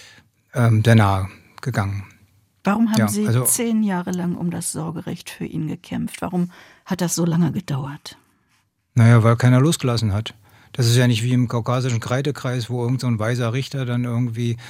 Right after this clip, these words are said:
Speaker 1: sagt, so, Sie haben losgelassen, Sie lieben das Kind, Sie kriegen das Kind, sondern im Sorgerechtsstreit ist ja eine, eine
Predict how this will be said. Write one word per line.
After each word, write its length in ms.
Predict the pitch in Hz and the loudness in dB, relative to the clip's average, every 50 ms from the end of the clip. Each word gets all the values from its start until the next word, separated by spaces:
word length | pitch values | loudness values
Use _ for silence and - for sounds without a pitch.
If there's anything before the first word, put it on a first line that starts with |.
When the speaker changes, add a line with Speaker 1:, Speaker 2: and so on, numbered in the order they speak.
| - - - | -20 -20 -12
Speaker 1:
sagt, 260 | - - 123 120 117 - | -6 -4 -4 -4 -2 -2
so, 180 | 131 127 131 | -2 -2 0
Sie 120 | 127 131 120 | 0 0 2
haben 160 | 117 113 107 | 2 2 0
losgelassen, 560 | 123 135 127 - - 131 135 139 131 139 131 | 0 -2 -4 -4 -2 -2 -2 -2 0 -2 -2
Sie 160 | 117 120 117 | -2 -2 -2
lieben 240 | 113 120 123 139 143 | 0 0 0 0 -2
das 180 | 139 135 123 - | -2 -2 -4 -2
Kind, 240 | 143 139 139 117 | -2 -2 -2 -2
Sie 240 | 120 117 117 117 117 | -2 -2 -2 -2 -2
kriegen 240 | 113 135 143 147 156 | -2 -2 -2 0 0
das 220 | 139 120 107 - | 0 -2 -4 -4
Kind, 220 | - 113 107 107 107 | -4 -2 -2 -2 -2
sondern 360 | 113 113 110 107 107 107 101 - - - - - - - - | -2 -2 0 0 0 0 -2 -4 -10 -16 -16 -16 -18 -10 -4
im 400 | - 113 113 110 117 117 113 113 | 0 0 2 2 2 0 0 -2
Sorgerechtsstreit 1160 | 107 - 110 104 123 127 120 120 113 - - - - - 143 131 - - - - 104 120 117 131 | -4 -4 -2 -2 0 0 0 0 -2 -2 -6 -12 -12 -10 -6 -6 -6 -4 -4 -4 -2 -2 -2 -2
ist 140 | 127 - - | -2 -2 0
ja 580 | 127 117 110 107 110 110 110 113 113 113 113 | 0 0 0 -2 -2 -4 -6 -6 -8 -8 -8
eine, 300 | 113 110 113 113 110 110 | -8 -8 -8 -8 -8 -8
eine 340 | 113 113 107 107 110 113 113 | -8 -8 -8 -8 -8 -8 -8